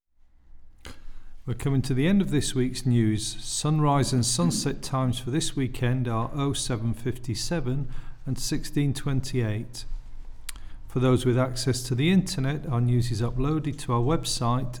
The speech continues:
at D T N hemel dot org dot U K soon after the recording each Thursday evening.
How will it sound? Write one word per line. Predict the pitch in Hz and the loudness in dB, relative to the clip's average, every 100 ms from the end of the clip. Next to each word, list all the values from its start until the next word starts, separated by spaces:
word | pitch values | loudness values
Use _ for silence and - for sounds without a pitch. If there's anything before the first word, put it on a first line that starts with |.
| - | -2
at | 120 - | 0 0
D | 131 127 | 0 0
T | - 120 | 0 0
N | 113 104 | 0 -2
hemel | 151 151 127 - | 0 0 0 -2
dot | 117 113 | -2 -2
org | 147 147 156 - | -2 0 0 -2
dot | 131 139 | -2 0
U | 123 | 0
K | 110 - 147 147 - - - - | -2 -4 -4 -4 -2 -4 -4 -6
soon | - - 165 151 | -4 0 2 2
after | 127 143 | 0 0
the | 127 127 | 0 0
recording | 127 - 135 107 104 107 | 0 0 2 2 2 2
each | 127 - | 0 -2
Thursday | - 127 113 - | 0 2 2 2
evening. | 120 110 98 101 98 | 2 2 2 2 2